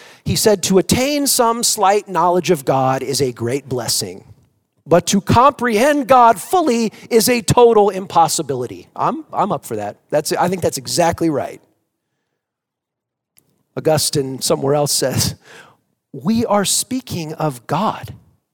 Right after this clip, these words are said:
Is it any wonder that we do not fully comprehend?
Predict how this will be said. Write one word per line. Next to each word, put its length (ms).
Is 400
it 320
any 240
wonder 640
that 160
we 140
do 180
not 240
fully 380
comprehend? 800